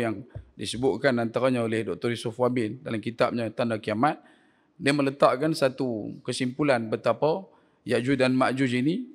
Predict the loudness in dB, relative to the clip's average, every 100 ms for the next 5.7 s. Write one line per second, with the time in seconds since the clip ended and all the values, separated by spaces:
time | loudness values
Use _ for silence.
0 | -6 -2 0 0 0 -2 -4 -2 -2 -2
1 | -2 0 0 -2 0 0 0 -4 _ _
2 | _ -4 -2 -2 -2 -4 2 2 2 -2
3 | -2 -2 -4 -2 -2 -2 -2 -4 -4 0
4 | 0 0 _ _ _ -2 2 4 2 2
5 | 0 0 -2 0 -2 -4